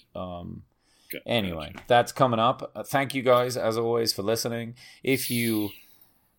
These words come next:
Speaker 1: uh, have the space in your heart, give us a good positive review. I know they're very important to Garrett 'cause, uh, it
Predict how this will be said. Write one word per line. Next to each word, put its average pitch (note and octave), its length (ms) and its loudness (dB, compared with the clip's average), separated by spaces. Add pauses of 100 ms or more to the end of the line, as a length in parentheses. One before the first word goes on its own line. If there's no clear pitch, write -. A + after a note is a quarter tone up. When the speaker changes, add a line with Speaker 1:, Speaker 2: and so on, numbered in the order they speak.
(120)
Speaker 1:
uh, G2+ 300 2
have A2 240 -2
the F#2+ 80 -6
space A#2 440 2
in A2+ 80 -4
your G#2 140 -2
heart, G#2+ 400 0
give G#2 180 0
us G2+ 160 -6
a G2+ 100 -6
good F#2+ 460 -2
positive F#2+ 500 0
review. G#2 680 -4 (140)
I F#2+ 120 -4
know G2 420 -2
they're F#2+ 180 0
very G2 260 0
important F2 380 -8
to E2+ 200 -8
Garrett F#2+ 440 0 (420)
'cause, F2+ 540 -6
uh, F2 480 -2
it F2 200 -8